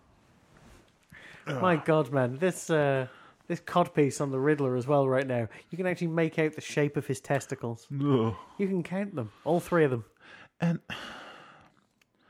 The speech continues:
Speaker 2: yeah, they say line up all this,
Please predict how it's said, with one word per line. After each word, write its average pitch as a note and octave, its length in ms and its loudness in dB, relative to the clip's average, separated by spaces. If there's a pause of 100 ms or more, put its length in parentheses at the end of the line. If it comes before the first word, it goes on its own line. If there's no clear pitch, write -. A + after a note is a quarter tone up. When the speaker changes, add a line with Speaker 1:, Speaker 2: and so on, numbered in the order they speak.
(1600)
Speaker 2:
yeah, D#3 140 0
they A#2+ 100 0
say D3 140 -2
line E3 260 0
up C#3 160 -2
all B2+ 180 4
this, - 500 0